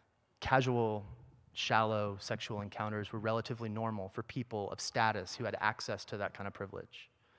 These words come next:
And sexual exploitation was common practice, uh, as it is in our day today, right? The Me Too movement has exposed in a much clearer way just how true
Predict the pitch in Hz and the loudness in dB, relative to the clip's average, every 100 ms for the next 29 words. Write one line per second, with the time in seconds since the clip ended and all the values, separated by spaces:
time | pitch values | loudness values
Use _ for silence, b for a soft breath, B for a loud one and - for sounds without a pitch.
0 | b b b b b 131 123 165 - 156 | b b b b b 0 4 2 4 4
1 | 139 - 151 135 156 151 110 85 78 - | 2 2 -2 2 2 0 -2 -6 -12 -20
2 | b b b - 123 117 - 127 117 107 | b b b -2 0 0 0 2 2 0
3 | 117 107 - 76 - - - _ b b | 0 -2 -4 -10 -10 -12 -16 _ b b
4 | b b b _ 117 113 107 - 131 131 | b b b _ 2 4 4 8 8 8
5 | 139 139 139 135 120 127 123 - 127 127 | 2 2 4 4 2 -4 -2 2 4 2
6 | 117 123 120 - 120 135 90 90 95 117 | 2 2 2 -2 -2 0 0 0 -2 -2
7 | - - _ 127 110 117 - 127 117 107 | -10 -20 _ -4 -2 -2 -2 -2 -2 -4
8 | 107 110 107 104 - - 110 104 101 - | -6 -4 -6 -6 -8 -4 -2 -2 -4 -10
9 | - - _ _ - 110 104 95 - 110 | -18 -20 _ _ -12 -8 -6 -8 -10 -6
10 | 110 - - 143 143 110 95 92 95 104 | -4 -4 -4 2 4 4 0 -4 -4 -6
11 | - 101 - - 131 107 | -4 -6 -6 -2 -2 -2